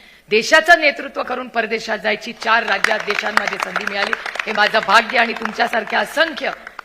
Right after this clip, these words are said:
कार्यकर्त्यांचं, नेत्यांचे आशीर्वाद आहेत म्हणून मला ही संधी मिळाली.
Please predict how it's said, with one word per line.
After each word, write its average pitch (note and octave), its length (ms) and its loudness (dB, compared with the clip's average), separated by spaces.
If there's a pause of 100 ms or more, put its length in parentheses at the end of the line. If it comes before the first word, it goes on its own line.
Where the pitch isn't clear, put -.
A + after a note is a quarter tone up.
(280)
कार्यकर्त्यांचं, A3 800 -2
नेत्यांचे A3 400 -8
आशीर्वाद A#3+ 440 0
आहेत A3+ 140 -4
म्हणून G#3 200 -10
मला G3+ 200 -8
ही G#3 60 -10
संधी F#3+ 300 -12
मिळाली. F#3 300 -8